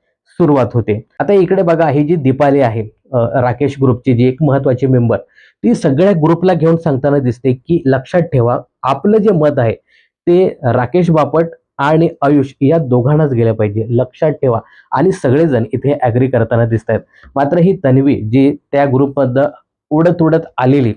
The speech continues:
राकेशच्या ग्रुपमध्ये आलेली, या तन्वीचं मत काहीतरी वेगळंच असतं आणि ती रोशनला सांगताना दिसते की माझा फुल सपोर्ट तुला असणार आहे. त्यानंतर मित्रांनो, दुसरा राऊंड सुरू होतो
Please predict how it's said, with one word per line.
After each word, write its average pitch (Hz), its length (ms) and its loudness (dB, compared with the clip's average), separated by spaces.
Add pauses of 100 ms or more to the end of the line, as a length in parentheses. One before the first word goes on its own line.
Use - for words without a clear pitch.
(120)
राकेशच्या 123 460 -2
ग्रुपमध्ये 123 440 0
आलेली, 113 280 0 (380)
या 170 100 0
तन्वीचं 170 520 0
मत 139 140 2 (120)
काहीतरी 135 280 0
वेगळंच 127 360 0
असतं 123 220 -2
आणि 127 220 0
ती 156 120 -2
रोशनला 131 560 0 (380)
सांगताना 123 380 0
दिसते 123 260 -2
की 165 240 -2 (280)
माझा 196 280 2 (120)
फुल 247 200 0
सपोर्ट 156 500 -2
तुला 117 180 2
असणार 113 380 -2 (160)
आहे. 110 180 -2 (340)
त्यानंतर 180 340 0
मित्रांनो, 170 320 2
दुसरा 139 380 0
राऊंड 139 240 0
सुरू 139 240 0
होतो 127 300 0